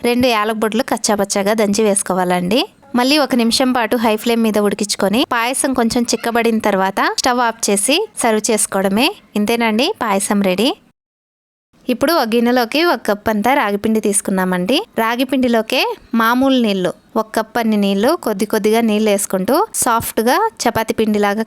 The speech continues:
కలుపుకొని, కొద్దిగా పిండి తీసుకొని ఇలా ఉండ్రాల్లాగా చేసుకుందామండి. ఇలాగే అన్నిటినీ ప్రిపేర్ చేసుకొని ఒక ప్లేట్లోకి తీసుకొని పక్కన పెట్టుకుందామండి. ఇప్పుడు మళ్ళీ ఇంకొక గిన్నె తీసుకొని, గిన్నెలోకి ఒక కప్ అంతా బియ్యం పిండి తీసుకున్నాను. ముక్కాలు కప్ అన్ని నీళ్లు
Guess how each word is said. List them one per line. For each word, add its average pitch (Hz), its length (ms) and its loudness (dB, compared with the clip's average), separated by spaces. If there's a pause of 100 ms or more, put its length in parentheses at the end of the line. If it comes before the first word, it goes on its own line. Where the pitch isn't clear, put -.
కలుపుకొని, 196 500 0 (400)
కొద్దిగా 247 360 2
పిండి 240 280 0
తీసుకొని 214 440 0 (300)
ఇలా 240 120 2 (120)
ఉండ్రాల్లాగా 214 640 0
చేసుకుందామండి. 190 760 0 (260)
ఇలాగే 254 380 2
అన్నిటినీ 240 420 0
ప్రిపేర్ 220 360 0
చేసుకొని 208 360 0 (320)
ఒక 233 100 0 (100)
ప్లేట్లోకి 240 440 -2
తీసుకొని 220 440 0
పక్కన 220 320 -2
పెట్టుకుందామండి. 190 640 0 (380)
ఇప్పుడు 269 220 0 (320)
మళ్ళీ 262 260 2
ఇంకొక 240 260 0
గిన్నె 214 240 2
తీసుకొని, 214 380 0 (280)
గిన్నెలోకి 247 520 2
ఒక 247 160 -4
కప్ 220 220 -2
అంతా 214 220 -2
బియ్యం 214 280 2
పిండి 220 240 0
తీసుకున్నాను. 190 540 0 (540)
ముక్కాలు 240 400 -2
కప్ 226 220 -2
అన్ని 220 240 2
నీళ్లు 220 280 2